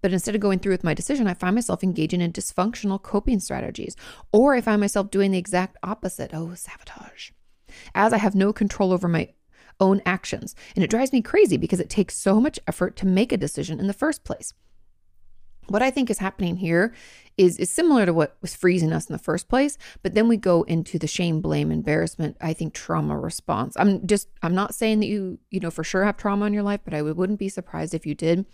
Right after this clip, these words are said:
This sounds kind of like that, that shit talking we do in the shame spiral. When we finally make a decision and we're like, "What are you, who are you kidding? You're not gonna get that done. You're so broken and stupid and lazy and blah, blah, blah, blah, blah," right? That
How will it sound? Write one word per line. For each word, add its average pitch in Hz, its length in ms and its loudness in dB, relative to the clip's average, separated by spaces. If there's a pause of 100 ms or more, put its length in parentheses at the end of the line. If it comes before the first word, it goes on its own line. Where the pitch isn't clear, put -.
(220)
This - 160 -2
sounds 175 400 -4
kind 190 200 -4
of 175 120 -6
like 156 240 -2
that, 147 280 -4 (300)
that - 160 -2
shit - 220 -4
talking 196 360 -2
we 175 80 -2
do 160 220 -2
in 160 100 -4
the 147 60 -6
shame 156 320 -4
spiral. - 500 -6 (300)
When 190 100 2
we 180 80 4
finally 196 300 2
make 185 160 2
a 175 60 -4
decision 170 400 -4
and 185 100 -2
we're 175 60 -4
like, 160 260 -6
"What 220 160 4
are 233 100 4
you, 233 120 0
who 277 100 -2
are 269 60 0
you 247 180 2
kidding? 156 320 -6 (280)
You're 240 80 4
not 262 140 4
gonna 226 140 2
get 190 140 0
that - 160 -2
done. 180 260 -2 (180)
You're 240 200 0
so 240 180 0
broken 185 380 2
and 156 100 -4
stupid 151 340 -2
and 147 140 -4
lazy 123 320 -2
and 156 80 -2
blah, 151 100 0
blah, 135 140 0
blah, 139 160 -4
blah, 131 160 -2
blah," 139 160 -2
right? 165 240 -2
That - 180 -2